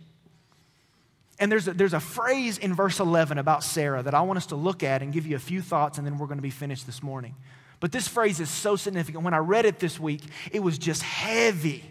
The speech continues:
Look at verse eleven. The Bible says, "By faith, even Sarah herself received ability to conceive, even beyond the proper time of life."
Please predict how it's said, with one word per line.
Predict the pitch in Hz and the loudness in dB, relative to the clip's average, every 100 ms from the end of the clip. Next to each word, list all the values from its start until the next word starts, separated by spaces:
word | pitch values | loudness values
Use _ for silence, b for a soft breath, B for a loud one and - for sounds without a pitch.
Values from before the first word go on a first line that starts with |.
| - B B B | -20 B B B
Look | 180 214 | -2 0
at | 202 | 0
verse | 202 190 | 0 2
eleven. | 156 131 113 110 - - _ b b b b b b - | 0 -2 -4 -14 -20 -20 _ b b b b b b -4
The | 151 | 2
Bible | 165 208 | 2 2
says, | 180 202 156 | 2 2 4
"By | 151 165 190 | 4 4 4
faith, | - 196 175 165 - | 0 0 0 -2 -6
even | 180 180 196 | -2 -2 -2
Sarah | 165 170 160 165 | -2 -2 0 0
herself | 147 151 - 113 101 - - _ _ B B B B | -2 -4 -6 -8 -10 -14 -20 _ _ B B B B
received | 160 165 151 - 175 190 220 214 - | -2 0 0 -2 0 2 0 -2 -2
ability | 175 143 170 185 208 208 247 226 | -2 2 4 4 4 2 -2 -4
to | - 202 | -2 -2
conceive, | 180 151 - 165 139 110 107 - - - _ _ _ _ _ _ _ - B B - | -2 -4 -4 -2 -2 -4 -12 -18 -20 -20 _ _ _ _ _ _ _ -20 B B -4
even | 214 226 262 247 | -2 0 0 0
beyond | 226 196 175 175 | 2 4 4 2
the | 160 | -2
proper | 160 156 160 175 | -2 2 2 0
time | 139 - 143 131 | -4 -2 0 0
of | 120 | -4
life." | 113 101 98 101 - | -6 -6 -8 -10 -18